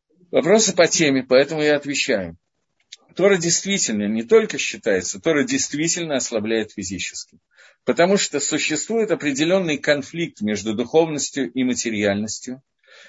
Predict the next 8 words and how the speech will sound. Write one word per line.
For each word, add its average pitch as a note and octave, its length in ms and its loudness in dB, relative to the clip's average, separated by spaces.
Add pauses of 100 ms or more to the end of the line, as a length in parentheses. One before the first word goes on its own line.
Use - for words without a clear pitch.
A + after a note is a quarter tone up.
(100)
И B2+ 60 0
этот E3 260 2
конфликт — F3 520 -2
это D3 180 4
основной F3+ 520 2
конфликт, D#3 580 -2
который B2 340 -2
существует. G2+ 680 -6